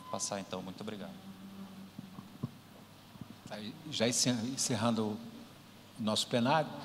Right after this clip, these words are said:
Speaker 2: de-, eu acho assim, é muito importante essa, esse momento que a gente tá tomando agora pra discutir essa inovação dos contratos, né? Ainda mais que, eh,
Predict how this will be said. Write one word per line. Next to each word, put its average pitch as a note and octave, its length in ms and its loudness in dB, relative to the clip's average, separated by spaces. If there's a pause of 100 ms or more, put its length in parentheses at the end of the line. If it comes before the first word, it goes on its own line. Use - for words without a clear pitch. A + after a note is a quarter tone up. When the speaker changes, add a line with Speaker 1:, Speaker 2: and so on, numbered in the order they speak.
(560)
Speaker 2:
de-, B2 180 4 (260)
eu C3 60 12
acho C3+ 200 12
assim, C3 420 4 (580)
é C#3+ 60 4
muito D#3 280 10
importante D#3+ 440 10
essa, D#3+ 320 10 (220)
esse F3 160 10
momento E3 500 10
que - 80 6
a C3+ 60 8
gente D3 240 8
tá C#3+ 340 10 (540)
tomando C3+ 340 10
agora C3 300 12
pra C#3+ 120 4
discutir C#3+ 340 0
essa C3+ 140 6
inovação C3 420 8
dos B2 100 4
contratos, - 640 6
né? A#2 200 0
Ainda C#3 200 8
mais C#3 320 6
que, D#3 280 -2 (1300)
eh, - 140 0